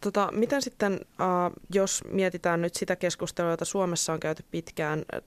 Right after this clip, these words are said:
tässä niin kuin viime, viime kuukausina ja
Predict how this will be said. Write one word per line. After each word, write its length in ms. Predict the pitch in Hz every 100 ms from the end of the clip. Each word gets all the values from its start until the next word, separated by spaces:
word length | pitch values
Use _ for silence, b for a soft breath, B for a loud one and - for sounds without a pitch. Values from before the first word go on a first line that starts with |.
| _ _
tässä 260 | - 156 -
niin 140 | 165 165
kuin 140 | 165
viime, 360 | 170 170 156 - -
viime 220 | 190 165
kuukausina 720 | - 165 - 151 151 151 147
ja 160 | 151